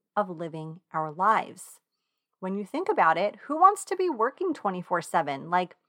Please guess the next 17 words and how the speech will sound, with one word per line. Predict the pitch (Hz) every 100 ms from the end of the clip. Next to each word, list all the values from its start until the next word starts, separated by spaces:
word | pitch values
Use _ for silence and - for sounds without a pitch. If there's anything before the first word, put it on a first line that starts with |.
| _ _ -
even | 262 349
if | 440 -
you | 453
love | 285 196 208 185 196 214
your | - 196 180
job, | 160 208 196 156 165 190 _ _ _
your | 214 226
brain | 196 247 294 208 208 -
needs | 190 175 175 -
a | 226
break. | 214 277 359 - - - _ _ _ _ _ _ _ _ _ _ _
Even | 220 240 285
if | 277
you | 285 277
love | 180 165 190 220 190 185
your | 190 185 180
kids, | - 339 403 175 202 214